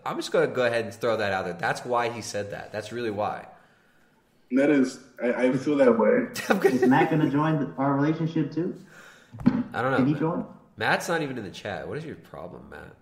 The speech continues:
Speaker 1: He hasn't called in all week. I think Deputy, Deputy Dave scared him away.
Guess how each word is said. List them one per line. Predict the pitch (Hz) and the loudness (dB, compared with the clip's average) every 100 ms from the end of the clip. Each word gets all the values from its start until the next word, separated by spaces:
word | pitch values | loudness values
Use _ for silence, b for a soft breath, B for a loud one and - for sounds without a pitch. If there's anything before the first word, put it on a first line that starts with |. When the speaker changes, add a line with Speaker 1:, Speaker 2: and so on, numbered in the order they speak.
| _ - | _ -4
Speaker 1:
He | |
hasn't | 147 156 | -4 -4
called | - 113 107 | -4 -4 -4
in | 110 | -4
all | 98 | -4
week. | 90 95 82 | -6 -8 -8
I | 117 | -8
think | 151 123 | -8 -4
Deputy, | 123 123 113 | -4 -4 -12
Deputy | 98 82 101 113 92 | -14 -12 -12 -12 -12
Dave | 90 92 90 | -10 -10 -12
scared | - - 85 87 | -16 -14 -12 -12
him | 92 | -12
away. | 85 90 | -14 -16